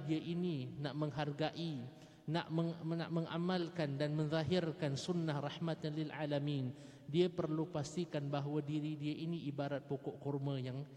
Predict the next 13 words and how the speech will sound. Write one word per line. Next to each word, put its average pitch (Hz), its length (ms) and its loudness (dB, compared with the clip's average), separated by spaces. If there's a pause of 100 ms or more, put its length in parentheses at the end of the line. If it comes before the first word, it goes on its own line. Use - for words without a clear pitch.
(200)
disebutkan 131 560 -4
Nabi 123 240 -2
sallallahu 117 560 -6
alaihi 110 320 -6
wasallam. 120 400 -10 (400)
Hidupnya 175 560 4
bermanfaat, 147 880 0 (400)
membawa 147 560 4
kebaikan, 135 800 0 (240)
memberikan 156 880 2
teduhan, 139 640 2 (240)
membawa 156 480 4 (160)
harapan, 139 640 2